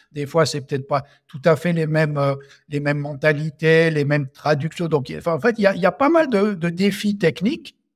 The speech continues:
Euh, et, et après, euh, bah, enfin, on tra-, euh, après, on a quand même des, des entités bien définies avec qui on interagit.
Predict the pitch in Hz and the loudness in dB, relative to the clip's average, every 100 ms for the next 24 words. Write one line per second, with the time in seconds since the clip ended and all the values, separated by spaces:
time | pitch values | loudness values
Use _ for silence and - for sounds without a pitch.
0 | _ _ _ _ _ _ _ 156 151 151 | _ _ _ _ _ _ _ 0 2 0
1 | 151 175 180 170 175 175 196 214 220 185 | -4 -6 -8 -10 -6 0 4 4 2 0
2 | 190 175 - 214 160 165 - _ _ _ | 2 2 2 0 0 -2 -12 _ _ _
3 | 160 160 156 147 151 151 _ _ _ _ | 2 2 2 0 -2 -2 _ _ _ _
4 | _ _ _ _ _ _ _ _ _ _ | _ _ _ _ _ _ _ _ _ _
5 | _ _ 131 131 131 135 139 131 127 123 | _ _ -20 -20 -20 -20 -20 -14 -10 -10
6 | 127 - 131 143 143 - - - - - | -10 -10 -10 -10 -12 -14 -20 -20 -20 -20
7 | - 180 165 131 - 185 180 180 147 151 | -4 -2 0 -2 -2 0 2 2 0 -4
8 | 143 143 170 170 180 165 165 135 170 170 | -4 -2 -2 -2 -6 -4 -2 2 2 2
9 | 170 - 180 185 175 127 139 135 160 143 | 0 0 2 2 2 2 0 -2 -2 0
10 | 139 135 131 120 123 170 277 - | 0 0 0 0 0 0 -4 -8